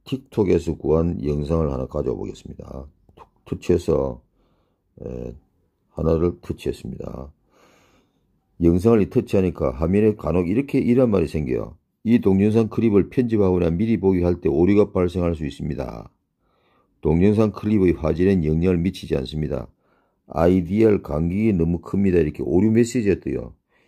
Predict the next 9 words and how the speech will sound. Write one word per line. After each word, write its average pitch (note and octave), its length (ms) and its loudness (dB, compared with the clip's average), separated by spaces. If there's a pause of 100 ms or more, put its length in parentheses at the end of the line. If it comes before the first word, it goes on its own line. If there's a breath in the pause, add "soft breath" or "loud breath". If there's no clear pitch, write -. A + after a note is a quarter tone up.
(120)
이거 F2+ 140 -2
무시하고요. F#2+ 880 2 (580)
그대로 F2 260 0
확인을 G#2 380 2
누르면은 G2 580 2 (300)
그대로 D2+ 260 -4
사용할 E2 400 -2
수 D#2+ 120 -8
있습니다. D#2+ 640 -6